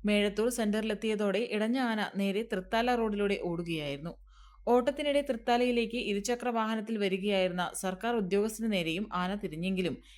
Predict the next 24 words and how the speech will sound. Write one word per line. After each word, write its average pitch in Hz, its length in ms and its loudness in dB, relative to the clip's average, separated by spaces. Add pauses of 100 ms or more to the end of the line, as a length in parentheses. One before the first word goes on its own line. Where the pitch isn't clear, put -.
(140)
ഇയാൾ 208 280 4
മറ്റ് 190 260 0
അപകടങ്ങളൊന്നും 240 840 2
സംഭവിക്കാതെ 185 600 0
രക്ഷപ്പെട്ടു. 165 520 -4 (680)
തൃത്താല 302 400 2
ഭാഗത്തേക്കുള്ള 277 720 2
മെയിൻ 196 300 4
റോഡിലൂടെ 233 520 2
ഓടാനാരംഭിച്ച 214 680 0 (120)
ആനയെ 165 400 -2
മറ്റ് 190 360 -2
നാശനഷ്ടങ്ങൾ 214 600 -2
സംഭവിക്കാതിരിക്കാനായി 196 1120 0 (400)
മേഴത്തൂർ 262 420 4
അംബേദ്കർ 233 520 2
റോഡിലേക്ക് 220 580 0
ഓടിച്ചു 190 340 0
കയറ്റുകയായിരുന്നു. 165 760 -2 (380)
ഈ 185 80 -2
സമയത്തെല്ലാം 185 720 2
ആനപ്പുറത്ത് 226 580 0
പാപ്പാൻ 208 540 0
ഉണ്ടായിരുന്നെങ്കിലും 185 720 0